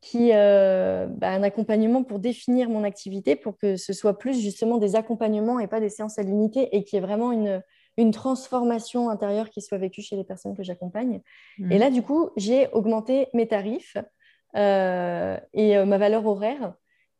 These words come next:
Speaker 1: et, euh, c'est magique. C'est, c'est vraiment, euh, pour moi, ça a été incroyable. Ça a été, euh, enfin, c'est magique. Le résultat que je vois là est magique, mais ça a été, euh, j'avais l'impression de sauter dans le vide à chaque fois que j'augmentais mes tarifs.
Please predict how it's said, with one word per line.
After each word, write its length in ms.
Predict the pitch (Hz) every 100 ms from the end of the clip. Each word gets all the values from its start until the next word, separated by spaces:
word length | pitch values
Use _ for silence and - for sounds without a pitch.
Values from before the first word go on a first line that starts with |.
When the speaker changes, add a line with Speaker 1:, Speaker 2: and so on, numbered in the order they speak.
| -
Speaker 1:
et, 220 | 214 208
euh, 300 | 202 196 190
c'est 200 | - -
magique. 540 | 208 185 170 - - _ _ _ _
C'est, 320 | - 233 214
c'est 220 | - 220
vraiment, 420 | 196 202 214 233 226
euh, 80 |
pour 160 | 190 196
moi, 140 | 202
ça 160 | 220 208
a 20 |
été 280 | 185 196 185
incroyable. 720 | 214 208 - 208 220 226 185 -
Ça 160 | - 196
a 40 |
été, 400 | 185 185 208 202
euh, 360 | 190 180 175 185 - _ _ _ _ _
enfin, 80 | 196
c'est 180 | 190 240
magique. 400 | 226 208 208 - -
Le 140 | 190
résultat 420 | 202 202 202 226
que 140 | 226 185
je 100 | 185
vois 180 | 196
là 120 | 214 202
est 60 |
magique, 420 | 185 202 240 - -
mais 140 | 185
ça 120 | -
a 40 | 185
été, 320 | - 226 208
euh, 340 | 185 170 170
j'avais 240 | 180 185 196
l'impression 300 | 190 196 226
de 60 |
sauter 220 | 220 202 180
dans 120 | 185
le 60 | 185
vide 200 | 226 196
à 60 |
chaque 180 | 180 175
fois 100 | 202
que 60 | 180
j'augmentais 380 | 180 190 185 185
mes 160 | 175
tarifs. 480 | 185 185 254 -